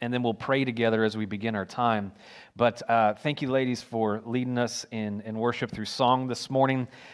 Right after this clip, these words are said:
and, uh, those songs were, uh, quite fitting for what we're gonna be looking at today, that theme of hope and the gospel and the sufficiency of Christ and Christ alone.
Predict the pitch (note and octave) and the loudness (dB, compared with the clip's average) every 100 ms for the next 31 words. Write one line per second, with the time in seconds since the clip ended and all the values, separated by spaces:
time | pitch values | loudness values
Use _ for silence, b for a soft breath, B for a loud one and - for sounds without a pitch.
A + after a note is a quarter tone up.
0 | B G#2+ G#2+ G#2+ G#2+ G#2+ G#2+ G2 A2 G#2+ | B -4 -2 -2 -2 2 4 4 4 2
1 | - B2 A#2 A2 G#2 G#2 G2+ F#2+ F2+ _ | 2 2 2 0 -4 0 2 0 -4 _
2 | _ _ _ _ - G#2 G2 - D#3 C#3 | _ _ _ _ -10 -8 -6 0 2 2
3 | - C#3+ A#2+ G#2+ - A2+ A2+ A#2 A#2 G#2+ | -2 0 0 0 -4 0 0 0 -2 0
4 | A2+ A#2+ G2+ F#2+ A2 A2 G#2 F#2 - B | 0 0 -4 -4 -4 -2 -2 -4 -12 B
5 | B B G#2+ - B2+ A2+ G#2 - - A#2 | B B -2 -2 -4 -4 -4 -2 0 0
6 | - - A2 G2+ G2 G#2+ A2 - A#2+ G#2+ | 0 -12 -10 -4 4 4 4 0 -4 -2
7 | G2 - A2 G#2 G#2 G2 G2 G2 A2+ - | -4 -10 -6 -4 -4 -6 -8 -8 -8 -6
8 | A2+ A#2+ G#2 A#2 F#2+ - - A2 A2 G#2 | -4 -4 -6 -6 -6 -4 0 4 4 2
9 | - G2 - G2+ F#2+ - F#2+ G2+ F#2+ F#2 | -6 -4 -2 -2 -4 -6 0 2 2 0